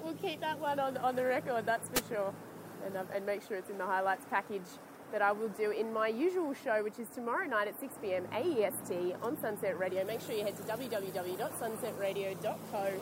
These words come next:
or you can find me on Spreaker, the app, when I'm live, or Mixcloud is where all of the podcasts are. Make sure you subscribe so you can listen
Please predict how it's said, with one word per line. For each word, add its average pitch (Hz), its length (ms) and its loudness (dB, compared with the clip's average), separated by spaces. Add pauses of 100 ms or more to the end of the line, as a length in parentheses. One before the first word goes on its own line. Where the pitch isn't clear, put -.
(600)
or 381 80 2
you 349 120 4
can 339 120 -2
find 285 220 -2
me 277 100 0
on 247 80 2
Spreaker, 240 560 0
the 190 120 -2
app, 226 180 -2
when 202 180 -2
I'm 190 160 -2
live, 214 340 0
or 220 100 2
Mixcloud 196 760 0
is 196 160 -2
where 196 240 4
all 220 140 2
of 208 80 -2
the 196 60 -4
podcasts 180 640 -2
are. 180 200 0 (380)
Make 214 140 0
sure 202 120 0
you 190 100 0
subscribe 190 520 0 (100)
so 190 60 -4
you 190 180 -2
can 190 100 -4
listen 196 360 -2